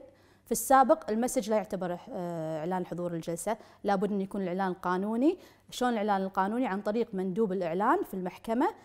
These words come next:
بتسليم الإعلان، أو إلا إذا في، آه، نقطة واحدة، إلا إذا اتفقوا على آلية للإعلان.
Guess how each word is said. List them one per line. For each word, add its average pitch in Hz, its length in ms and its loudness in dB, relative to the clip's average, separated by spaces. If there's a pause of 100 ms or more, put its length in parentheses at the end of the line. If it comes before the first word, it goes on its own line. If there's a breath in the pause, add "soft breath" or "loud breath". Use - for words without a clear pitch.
(180 soft breath)
بتسليم 233 440 2
الإعلان، 160 400 -4 (1800)
أو 392 220 12 (160)
إلا 359 200 12
إذا 302 400 6
في، 254 220 2
آه، 214 380 4
نقطة 240 240 2
واحدة، 247 200 2
إلا 311 180 8
إذا 262 100 6
اتفقوا 302 540 4 (260 loud breath)
على 247 420 6
آلية 330 320 6
للإعلان. 175 460 2